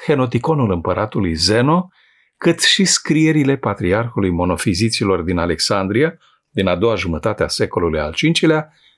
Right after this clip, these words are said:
Timotei Elur, supranumit și Pisica. În greacă, Eluros înseamnă pisică.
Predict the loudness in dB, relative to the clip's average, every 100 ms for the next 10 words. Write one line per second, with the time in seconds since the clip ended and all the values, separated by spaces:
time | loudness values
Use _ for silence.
0 | _ 0 2 2 2 2 2 0 0 2
1 | 0 -2 _ _ _ -2 -2 0 -2 0
2 | -2 -2 -4 -4 -2 0 -2 -2 -4 -6
3 | _ _ _ _ _ -2 0 2 0 0
4 | 2 2 2 0 -2 -2 -2 0 0 0
5 | 0 -2 0 -2 -6 -12